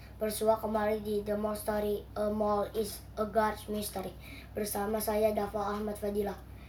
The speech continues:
Pada episode kali ini, saya memilih Agnes Mo sebagai sosok inspiratif yang memiliki tahi lalat di lehernya. Ag-, Agnes Mo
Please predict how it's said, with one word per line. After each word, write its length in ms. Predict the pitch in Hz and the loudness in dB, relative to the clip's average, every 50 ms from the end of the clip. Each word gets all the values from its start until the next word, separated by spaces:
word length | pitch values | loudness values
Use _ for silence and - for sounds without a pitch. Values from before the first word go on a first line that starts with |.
| - - - - - - - - - - - - - - - - - | -16 -16 -16 -16 -18 -18 -18 -18 -18 -16 -16 -18 -16 -16 -4 2 4
Pada 160 | 233 226 240 | 4 4 4
episode 400 | 254 262 254 254 262 269 247 233 240 240 | 2 0 0 0 -2 0 0 0 2 4
kali 240 | 247 226 226 226 | 6 6 6 6
ini, 480 | 214 226 226 226 226 220 240 269 285 285 - - - - - - - - | 4 0 0 0 0 0 0 -2 -2 -4 -8 -12 -16 -16 -16 -16 -16 -16
saya 560 | - - - 240 226 226 226 247 262 277 269 - - | -12 -4 0 2 4 4 4 2 2 0 -2 -2 -2
memilih 640 | 240 240 240 247 240 240 240 254 254 247 233 226 - - - - - - - - - - - - - - - - 233 | -2 -2 0 0 0 2 2 4 4 2 2 -2 -6 -10 -16 -18 -18 -18 -18 -18 -18 -18 -18 -18 -18 -12 -6 -6 -4
Agnes 480 | 233 - 240 240 247 240 233 240 240 | -4 -2 -2 0 0 2 0 0 0
Mo 400 | 233 233 233 226 233 226 220 208 | 2 4 6 6 6 6 6 4
sebagai 480 | 202 - - 214 208 214 208 208 226 226 | 0 -2 -2 0 0 0 0 0 0 2
sosok 400 | - 233 220 214 - - 247 233 - - - | 4 4 4 2 2 -2 -4 -4 -6 -6 -6
inspiratif 880 | 226 226 220 - - - 220 214 220 214 214 214 - - 240 233 226 - - | -6 -6 -6 -6 -4 -2 -2 0 0 0 -2 -2 0 2 2 2 2 0 0
yang 160 | - 233 233 233 226 | 0 0 2 2 0
memiliki 560 | 220 220 220 214 214 208 208 208 - - 226 | 0 0 0 -2 -2 -2 -4 -4 -4 -4 -4
tahi 320 | 220 220 208 208 202 214 208 | -2 -2 -2 -2 -2 -2 -2
lalat 400 | 208 208 202 202 208 220 214 - | -2 0 0 0 0 0 -2 -2
di 160 | 208 220 208 | -2 0 0
lehernya. 480 | 208 208 196 202 196 202 202 196 185 - - - - - - - - - - - - - - - - - - - - | 0 0 -2 -4 -4 -6 -6 -6 -8 -8 -12 -16 -18 -18 -16 -16 -16 -16 -16 -18 -18 -18 -18 -18 -18 -18 -18 -10 -8
Ag-, 240 | - - - - - - - - - - - | -8 -8 -8 -8 -14 -18 -18 -18 -18 -8 0
Agnes 480 | - 254 285 277 262 269 302 330 311 | 2 2 2 2 0 0 0 0 0
Mo 480 | 285 269 240 240 233 233 247 269 302 302 | 0 -2 0 2 2 4 4 2 0 -2